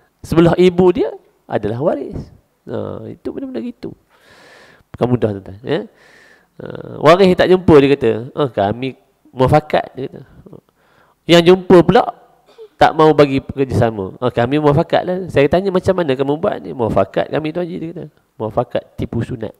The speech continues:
dia kata. "Oh, baguslah," saya kata. <laughs> Inilah yang berlaku dalam masyarakat,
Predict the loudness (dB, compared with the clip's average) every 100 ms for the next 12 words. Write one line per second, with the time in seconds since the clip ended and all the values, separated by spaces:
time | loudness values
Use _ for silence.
0 | -20 -20 -18 -16 -12 -10 -6 -8 -6 -6
1 | -4 -6 -10 -12 -12 -14 -18 _ _ -20
2 | -20 -20 -20 _ -10 -6 -4 -2 -2 -4
3 | -6 -10 -12 _ -20 -20 -20 -20 -16 -12
4 | -4 -2 0 0 0 0 0 2 2 2
5 | 0 -2